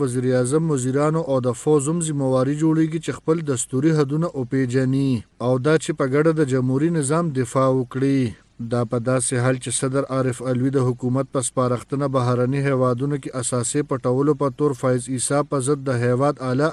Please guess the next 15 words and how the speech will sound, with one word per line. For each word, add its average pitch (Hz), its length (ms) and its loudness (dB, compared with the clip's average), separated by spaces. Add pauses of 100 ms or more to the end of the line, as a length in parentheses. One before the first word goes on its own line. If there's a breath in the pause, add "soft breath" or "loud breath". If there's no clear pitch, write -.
عدالتي 127 520 -2
فورم 143 340 0
کې 160 140 0
د - 20 2 (120)
قضیې 127 280 0 (100)
چلولو 143 480 2
منظوري 127 480 0
ورکړې 127 440 0 (100)
ده. 131 580 -2
خو 127 120 -2
د 127 220 0
پاکستان 135 640 0
د 151 120 4
وکیلانو 147 580 0
یو 151 100 4